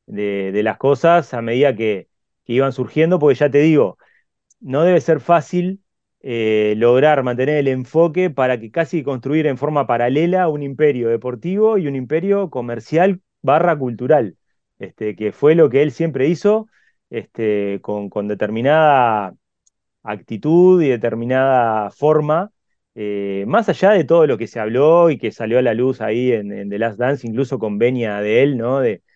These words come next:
de pintarlo, bueno, sí, tenía problemas con las apuestas, eh, era un tipo que era duro con los compañeros, bueno,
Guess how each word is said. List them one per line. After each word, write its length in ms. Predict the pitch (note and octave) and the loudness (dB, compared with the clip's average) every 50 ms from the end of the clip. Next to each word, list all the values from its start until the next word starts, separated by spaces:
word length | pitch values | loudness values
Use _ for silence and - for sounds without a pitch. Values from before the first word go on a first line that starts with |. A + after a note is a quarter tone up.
| _ _ _ _ | _ _ _ _
de 140 | - G2 - | -12 -12 -10
pintarlo, 420 | G#2 G2 G2 - A2+ A#2+ B2 A2+ | -10 -8 -6 -4 -2 0 2 2
bueno, 200 | A2 A#2+ A#2+ A2+ | 2 2 2 0
sí, 320 | G#2+ - B2+ B2+ C3 C3 B2 | -4 -6 -4 -4 -2 -2 -4
tenía 240 | G#2+ G#2+ G#2+ A#2+ B2+ | -4 -6 -6 -6 -6
problemas 280 | G#2+ A2 A#2 B2 A#2 G#2+ | -4 -2 -2 -2 -2 -4
con 100 | G2+ G2+ | -6 -6
las 140 | F#2+ - | -8 -8
apuestas, 800 | G2 F#2+ - A#2 A#2+ B2 A#2+ A#2+ A#2 A2+ - A2+ A2 G#2+ G#2 G2 _ _ _ _ _ _ _ | -10 -10 -4 0 2 4 4 4 4 2 0 -4 -4 -4 -4 -6 _ _ _ _ _ _ _
eh, 280 | A2+ G#2+ G#2 G#2 G#2+ A#2 | -8 -6 -4 -2 -2 -2
era 100 | A2+ A#2 | -2 -4
un 80 | A2+ | -4
tipo 240 | G#2 B2 A2+ A#2 A2 | -6 -6 -4 -2 -2
que 60 | G#2+ | 0
era 120 | A2+ A2 G#2+ | 0 0 0
duro 240 | A2 B2 A#2 A#2 G#2 | -2 -2 -2 -4 -4
con 100 | G#2+ G#2 | -4 -6
los 80 | G2 | -8
compañeros, 600 | - G#2+ G2 G2+ G#2 A#2 B2+ B2+ B2+ B2 A#2+ B2+ | -8 -10 -10 -8 -8 -6 -4 -4 -2 -2 -2 -2
bueno, 300 | D#3+ - C#3+ A#2 A2 A2+ | -2 -4 -4 -6 -8 -12